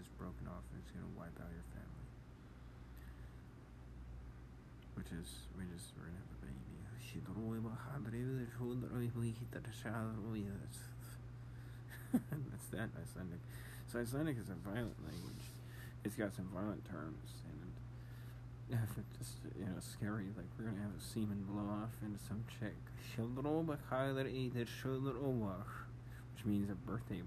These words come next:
party. <laughs> Yes, it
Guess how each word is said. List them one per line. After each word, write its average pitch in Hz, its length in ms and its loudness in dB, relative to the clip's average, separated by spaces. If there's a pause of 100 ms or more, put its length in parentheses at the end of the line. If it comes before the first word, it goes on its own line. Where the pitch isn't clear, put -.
party. 92 340 -2 (1120)
<laughs> - 140 12 (1800)
Yes, 151 220 6
it - 140 0